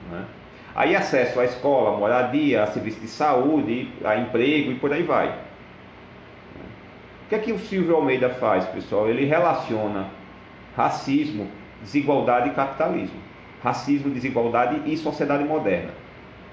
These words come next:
Uma sociedade racista é uma sociedade que não apenas discrimina as pessoas, porque é uma fase, ó, discriminação é uma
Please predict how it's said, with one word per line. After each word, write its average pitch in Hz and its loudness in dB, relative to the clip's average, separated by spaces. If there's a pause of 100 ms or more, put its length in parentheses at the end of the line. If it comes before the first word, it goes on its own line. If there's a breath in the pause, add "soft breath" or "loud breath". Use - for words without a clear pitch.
(1300)
Uma 147 -2
sociedade 156 0
racista 165 2
é - 0
uma 180 0
sociedade 160 2 (100)
que 170 -2 (500)
não 208 2
apenas 127 2 (200)
discrimina 170 2
as - -2
pessoas, 110 -2
porque 117 -4
é 123 2
uma 151 -2
fase, 113 2
ó, 80 0 (180)
discriminação 139 -2
é 95 0
uma 123 -2